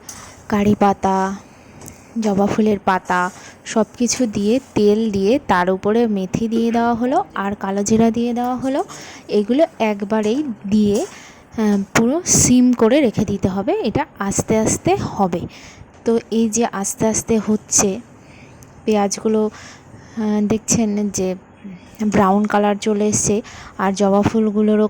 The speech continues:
কালার চেঞ্জ হচ্ছে। তো এরকমভাবে কিন্তু সিম আঁচে রেখে দিতে হবে, এটা একটু ধৈর্য ধরে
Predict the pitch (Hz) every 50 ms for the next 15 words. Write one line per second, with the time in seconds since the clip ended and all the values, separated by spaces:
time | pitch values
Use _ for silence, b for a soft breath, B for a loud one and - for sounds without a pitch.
0 | - 208 208 202 202 202 202 - - 220 220 220 220 208 220 220 214 - - -
1 | 220 247 B B B B B B B B B - - - 233 226 - - 226 220
2 | 220 233 226 - 247 247 240 240 254 240 254 247 254 254 254 - 247 254 330 370
3 | - - - - - 226 226 240 240 233 220 214 233 233 220 202 196 - 220 202
4 | 214 214 - 233 214 226 196 208 226 220 214 220 214 208 - 233 208 - - 185
5 | 214 214 196 - - 226 214 214 214 220